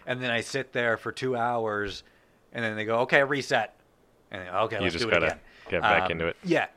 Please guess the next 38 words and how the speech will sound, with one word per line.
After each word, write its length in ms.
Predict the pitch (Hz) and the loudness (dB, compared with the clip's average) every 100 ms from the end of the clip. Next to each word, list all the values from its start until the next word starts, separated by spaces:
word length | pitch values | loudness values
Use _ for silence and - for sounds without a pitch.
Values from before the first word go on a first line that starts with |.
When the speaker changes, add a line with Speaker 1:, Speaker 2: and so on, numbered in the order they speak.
| _ _ - - | _ _ -20 -6
Speaker 1:
And 220 | 131 127 | -4 -4
it, 160 | 135 - | -8 -6
it 120 | 139 127 | -6 -2
just 160 | 139 131 | -4 -4
ended 220 | 131 131 | -4 -4
up 120 | 123 | -4
being 280 | 127 127 123 | -4 -8 -6
that 260 | 117 113 113 | -4 -4 -2
on, 200 | 117 113 | -4 -4
on 200 | 113 110 | -4 -6
some 200 | - 131 | -6 -6
of 60 | 147 | -4
the 60 | |
stuff, 260 | - 127 110 | -6 -4 -2
like 120 | 113 | -4
when 100 | 131 | -4
I 80 | 156 | -4
did 120 | 156 | -4
Heartland, 560 | 113 135 170 127 113 113 - - - _ _ _ _ _ | -2 -2 -2 -2 -4 -4 -10 -20 -20 _ _ _ _ _
uh, 500 | - 135 127 120 117 - - _ _ - - | 0 2 4 2 0 -4 -16 _ _ -20 -2
the 80 | 143 | -2
day 280 | 123 139 | 0 0
I 100 | 160 | 2
was 160 | 143 131 | 2 0
supposed 440 | - - 135 139 - | -6 -2 -2 -2 -6
to 80 | |
start 300 | 127 123 117 | -2 0 0
shooting, 720 | - - 226 160 95 87 90 120 _ _ _ _ _ _ _ _ _ - - - | -2 -6 -4 -2 -2 -4 -14 -18 _ _ _ _ _ _ _ _ _ -20 -12 -2
they 160 | 143 | 0
were 160 | 151 147 | 2 0
behind 380 | 127 123 123 110 | 0 0 -2 -4
schedule, 760 | - 165 131 117 107 101 104 - _ _ _ _ | -4 -4 -2 -4 -2 -2 -4 -14 _ _ _ _
so 220 | - 151 | -6 -2
I 200 | 147 147 | 0 -2
sat 360 | 151 156 147 147 | -2 0 0 -2
in 80 | 143 | -6
a 60 | |
trailer 680 | 117 - 139 143 143 139 127 | -8 -4 -2 0 -2 -2 -6